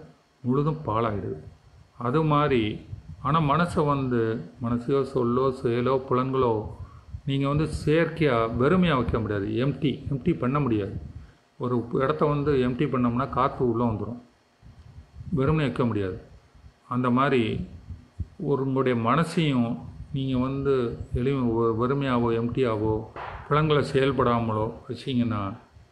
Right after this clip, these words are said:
எல்லா உலக விஷயங்களும் திருப்பி வந்து பாஞ்சிடும். நீங்க எவ்வளவுதான் சுத்தப்படுத்தி வச்சாலும்.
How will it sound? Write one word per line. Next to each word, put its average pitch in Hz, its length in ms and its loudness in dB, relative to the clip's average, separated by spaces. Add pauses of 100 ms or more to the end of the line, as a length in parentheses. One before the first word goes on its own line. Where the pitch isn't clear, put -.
(340)
எல்லா 127 340 0 (340)
உலக 123 240 2
விஷயங்களும் 135 440 0
திருப்பி 135 260 0
வந்து 120 180 2
பாஞ்சிடும். 107 520 -2
நீங்க 104 140 -2
எவ்வளவுதான் 120 360 0
சுத்தப்படுத்தி 117 460 -4
வச்சாலும். 98 440 -4